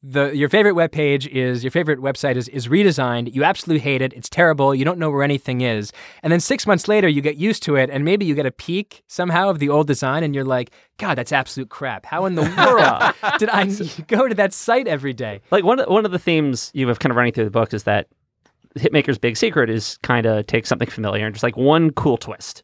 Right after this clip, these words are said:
Speaker 2: That's it. That's, like, take, take familiar and just add a twist to it, which, uh, if you wanna go back to Donald Trump, I think, like, the best example is probably, like, make Mexico pay for the wall.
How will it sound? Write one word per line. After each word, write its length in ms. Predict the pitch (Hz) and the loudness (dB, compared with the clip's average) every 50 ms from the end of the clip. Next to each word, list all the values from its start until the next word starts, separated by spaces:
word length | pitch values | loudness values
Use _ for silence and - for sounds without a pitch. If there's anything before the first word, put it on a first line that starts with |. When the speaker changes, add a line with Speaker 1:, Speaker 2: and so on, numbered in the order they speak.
| _ | _
Speaker 2:
That's 200 | _ 151 139 - | _ -2 0 2
it. 120 | 165 139 123 | 0 2 4
That's, 180 | 147 139 - | 2 2 4
like, 160 | 147 131 123 - | 2 -2 0 0
take, 360 | 147 156 160 - - - - | 0 0 0 -2 -6 -10 -2
take 180 | - 151 147 | -2 -2 -2
familiar 380 | - 160 143 135 135 131 127 123 | -2 -4 -2 -2 0 2 2 0
and 120 | 117 117 | 0 -2
just 120 | - - - _ _ | -6 -12 -16 _ _
add 280 | 139 147 160 156 156 147 | 0 2 4 4 2 0
a 60 | 131 | -2
twist 240 | - 127 123 - - | -2 -4 -4 -2 -4
to 60 | 104 | -4
it, 60 | - - | -4 -2
which, 120 | 120 127 | 2 2
uh, 100 | 139 127 - | 2 2 2
if 80 | - - | 0 0
you 60 | 151 | 0
wanna 100 | 147 143 | 2 2
go 60 | 139 | 2
back 120 | 139 127 - | 2 0 0
to 60 | 127 | 0
Donald 200 | 127 120 110 113 | -2 -2 -2 -2
Trump, 220 | - - 123 110 117 | -2 -4 -2 -2 -2
I 60 | 110 | -4
think, 160 | - 113 - | -4 -4 -4
like, 120 | 113 113 - | -4 -4 -4
the 40 | - | -4
best 180 | 117 117 - 113 | -4 -4 -4 -4
example 340 | 107 - 123 120 - 135 | -4 -2 -2 -2 -2 -2
is 60 | 123 - | -4 0
probably, 320 | - 127 - 131 123 120 | -2 -2 0 0 -2 -2
like, 240 | 113 110 104 - - | -2 -2 -2 -2 -6
make 180 | 117 110 - | -6 -6 -4
Mexico 400 | - 117 113 - - - - 127 | -6 -6 -6 -6 -6 -6 -6 -6
pay 160 | 110 - 120 113 | -2 0 -2 -2
for 140 | - - | 0 -4
the 60 | 113 107 | -4 -4
wall. 340 | 104 104 110 113 135 - | -2 -2 -2 -2 -2 -4